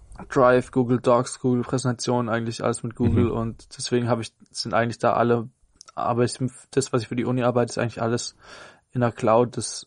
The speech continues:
Speaker 1: oder auch, ja, ist eh alles online oder
Speaker 2: Mhm.
Speaker 1: über Moodle, da lade ich eigentlich fast nichts runter, sondern
Speaker 2: Ja.
Speaker 1: ist ja alles,
Speaker 2: Ah,
Speaker 1: alles
Speaker 2: ja.
Speaker 1: in der Cloud, brauche ich nicht meinen,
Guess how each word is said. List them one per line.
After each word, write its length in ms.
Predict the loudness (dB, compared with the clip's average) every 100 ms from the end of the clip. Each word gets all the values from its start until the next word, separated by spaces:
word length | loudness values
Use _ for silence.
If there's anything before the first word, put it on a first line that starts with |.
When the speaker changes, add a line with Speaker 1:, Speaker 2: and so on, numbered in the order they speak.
| -4
Speaker 1:
oder 220 | 0 4
auch, 360 | 4 4 -2 -18 -12
ja, 280 | -2 2 2
ist 140 | 0 0
eh 100 | 2
alles 240 | 2 -2
online 420 | -4 0 0 0
oder 180 | -2 0
Speaker 2:
Mhm. 60 | 4
Speaker 1:
über 120 | 2
Moodle, 480 | 2 0 0 0 0
da 120 | 2
lade 220 | 2 2 0
ich 120 | -2
eigentlich 160 | -4 -2
fast 260 | -2 0
nichts 360 | -4 -4 -10 -14 -20 -20 -20 _ -2
runter, 340 | -2 0 0
sondern 280 | 2 2 2
Speaker 2:
Ja. 40 |
Speaker 1:
ist 120 | -2
ja 100 | 0
alles, 420 | 0 0 -4 -8 -6
Speaker 2:
Ah, 40 |
Speaker 1:
alles 160 | -4 -4
Speaker 2:
ja. 40 |
Speaker 1:
in 40 | -4
der 80 | -6
Cloud, 340 | -2 0 0
brauche 180 | 0 0
ich 60 | 0
nicht 180 | -4
meinen, 400 | -2 -2 -2 -8